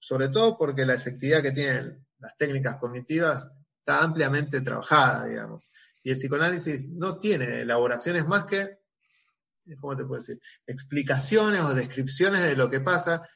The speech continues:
que son de muy difícil intervención en algunos casos. Pero sí que obviamente,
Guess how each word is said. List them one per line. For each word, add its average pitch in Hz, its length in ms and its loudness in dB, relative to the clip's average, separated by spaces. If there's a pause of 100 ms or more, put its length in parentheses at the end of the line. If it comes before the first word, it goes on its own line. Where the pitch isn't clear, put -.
que 143 100 -2
son 208 180 0
de 214 100 4
muy 214 200 0
difícil 165 600 -2
intervención 127 560 -2
en 117 140 -2
algunos 117 320 -6
casos. - 420 -14 (480)
Pero 226 220 8
sí 240 500 0
que 156 100 2
obviamente, 175 720 2